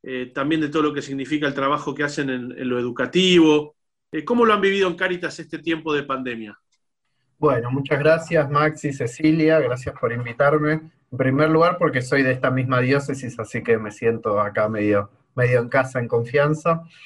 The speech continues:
Speaker 2: Mirá, eh, Cáritas el, en el veinte veinte fue un, un año muy desafiante, como para todas las personas, familias y organizaciones, pero más que nada porque, mm, porque Cáritas es una acción de puertas abiertas y es, es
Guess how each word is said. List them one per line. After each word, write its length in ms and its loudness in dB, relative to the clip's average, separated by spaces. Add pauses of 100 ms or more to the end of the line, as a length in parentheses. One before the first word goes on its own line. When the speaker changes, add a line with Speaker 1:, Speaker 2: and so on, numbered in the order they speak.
(680)
Speaker 2:
Mirá, 640 4
eh, 420 0 (680)
Cáritas 460 0
el, 160 0
en 300 0
el 180 2
veinte 340 0
veinte 380 0
fue 200 0
un, 180 0
un 180 -4
año 240 2
muy 220 2
desafiante, 1080 0
como 300 -14
para 260 -2
todas 340 4
las 180 -8
personas, 640 -2
familias 480 -4
y 80 -8
organizaciones, 960 -4 (500)
pero 160 2
más 160 0
que 140 -4
nada 360 2
porque, 640 -2
mm, 380 -4 (520)
porque 300 0
Cáritas 460 0
es 140 -10
una 160 -2
acción 440 -2
de 100 2
puertas 480 -2
abiertas 600 -2
y 80 -8
es, 320 -12
es 460 -8